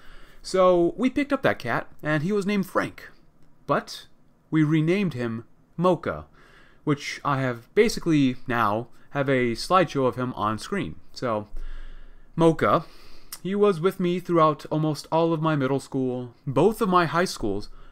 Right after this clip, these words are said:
both colleges I attended. He was with me during my first real job, my unemployment, and now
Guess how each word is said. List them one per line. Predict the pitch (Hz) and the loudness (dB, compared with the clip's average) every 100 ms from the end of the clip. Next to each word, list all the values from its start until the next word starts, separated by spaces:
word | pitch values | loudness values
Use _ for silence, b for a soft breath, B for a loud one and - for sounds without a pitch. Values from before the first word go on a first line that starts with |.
| b b | b b
both | 139 190 233 - | 2 2 2 -6
colleges | - 214 254 202 123 120 | -2 2 4 4 0 -2
I | - | 0
attended. | 113 101 - 101 127 170 b b b b b - | -2 -4 -6 -6 -6 -6 b b b b b 0
He | 156 | 2
was | 147 | 4
with | 165 160 | 2 2
me | 151 139 | 4 4
during | 131 131 | 4 2
my | 127 113 | 2 0
first | - 143 - | 2 2 2
real | 113 123 165 175 | -2 4 4 4
job, | 143 165 190 220 - | 2 2 2 2 0
my | 120 120 117 110 - - - | 0 2 2 -2 -6 -12 -2
unemployment, | 135 143 135 160 165 190 - | 2 2 2 0 0 0 -2
and | 131 120 | -2 0
now | 175 147 113 139 | 0 2 2 0